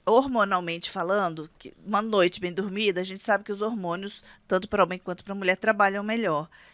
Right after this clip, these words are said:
E aí, por isso que a gente entrou nessa, nesse, nessa história do sono.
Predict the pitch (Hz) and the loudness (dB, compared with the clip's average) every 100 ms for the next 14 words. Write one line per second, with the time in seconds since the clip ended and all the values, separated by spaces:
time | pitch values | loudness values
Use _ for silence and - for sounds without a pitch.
0 | - 170 175 196 202 202 214 214 208 214 | -6 -2 -2 -2 -6 -6 -8 -8 -6 -6
1 | 214 208 208 208 - 208 196 202 - 175 | -4 -6 -6 -10 -10 -10 -8 -6 -6 -6
2 | 190 214 - 214 196 196 196 220 - 156 | -8 -8 -4 2 4 2 -4 -10 -8 -10
3 | 151 | -10